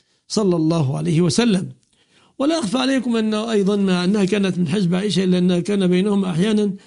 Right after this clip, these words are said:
بعض ما يكون بعض بين النساء. هي كانت في حزب عائشة، أمام حزب زينب و-، و-، ص-، صيحباتها من أزواج النبي.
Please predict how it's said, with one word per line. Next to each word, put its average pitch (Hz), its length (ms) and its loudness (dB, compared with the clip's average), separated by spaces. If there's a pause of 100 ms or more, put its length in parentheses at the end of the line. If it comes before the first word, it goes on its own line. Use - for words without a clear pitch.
(340)
بعض 240 320 0
ما 233 160 2
يكون 247 300 0
بعض 233 340 0
بين 247 440 -2
النساء. 262 520 2 (680)
هي 175 120 4
كانت 240 280 0
في 214 100 0
حزب 233 260 2
عائشة، 226 420 0 (120)
أمام 226 300 0
حزب 190 520 0
زينب 202 480 0
و-، 196 300 0 (640)
و-، 175 800 -2 (220)
ص-، 190 160 -6
صيحباتها 196 1000 -2
من 190 280 0
أزواج 202 340 0
النبي. 220 560 0